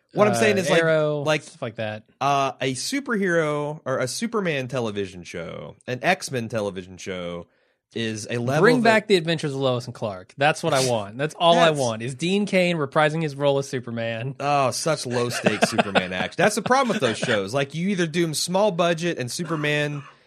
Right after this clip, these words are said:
Speaker 1: ends up rescuing kittens from trees, or
Speaker 2: Yeah.
Speaker 1: you go big budget and it never gets made because people are like, "Fuck that for television."
Speaker 2: Uh-huh.
Speaker 1: Um, but you can make a Batman, you can make a Daredevil, you could make a Punisher
Speaker 2: Mm-hmm.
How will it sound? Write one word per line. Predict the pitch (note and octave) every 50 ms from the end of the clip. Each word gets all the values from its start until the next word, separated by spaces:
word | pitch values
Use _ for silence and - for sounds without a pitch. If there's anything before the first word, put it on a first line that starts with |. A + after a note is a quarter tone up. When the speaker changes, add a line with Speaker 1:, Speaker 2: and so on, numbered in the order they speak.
| _ _ _
Speaker 1:
ends | - D3+ D#3 D3+ C#3+
up | D#3 D3 B2+
rescuing | B2 C#3 D3+ D#3+ - - D3+ D#3 D3+ C#3
kittens | - - D3 - C#3 C3+ -
from | D3 C#3
trees, | B2+ - C#3 A#2+ A2+ A2 A2 G#2+ G#2+ G#2+ G#2 G#2+ - -
or | A#2 B2+ B2
Speaker 2:
Yeah. | C3 A#2+
Speaker 1:
you | G2+
go | B2+ B2+ A#2
big | A2 A#2 D#3 E3 C#3+ A#2
budget | B2+ A#2+ A#2 A2+ A#2+ F#2
and | A2
it | A2+
never | A2 A#2 A#2 G#2+
gets | G#2 G2+ G2 -
made | A2 A2 A2+ A2 G#2 F#2
because | F#2 - G#2+ G2 G2
people | - A2+ - G2 G2+
are |
like, | F#2+ - -
"Fuck | _ - C#3+ D3+ C#3+ -
that | C3 A#2+ A2
for | - G2+
television." | - A#2 G2+ F#2 E2 D2+ D2 D2+ D#2 D#2 - - - _ _ -
Speaker 2:
Uh-huh. | C3+ A#2 A#2 G#2+ A#2+ C3 C3 C3
Speaker 1:
Um, | C3 B2+ A#2+ A#2
but | C#3 D#3+ - C4
you |
can | A#3 C4 G3+
make | G3+ E3 A#3
a | A3+ D#3+
Batman, | A2+ F#2+ - C#3 C3+ A#2+ - - F#2+ F2+ F2 E2 E2+ F#2+
you | A#2+ B2+
can | - D3
make | E3 E3 D#3
a | D3
Daredevil, | A#2 G#2 A#2 A2+ A2+ A2 G2+ F2 F2+ E2+ E2 E2+ F2 F2+
you | G2+ A2
could | A#2 C3 A2+
make | B2 C3 B2+ B2+
a | A2+
Punisher | - - C#3 C3 A#2+ G#2+ F#2+ - - G2 F2+ F2 F2+ F2+ E2+ - _ _ -
Speaker 2:
Mm-hmm. | A#2+ A#2 A#2 G#2+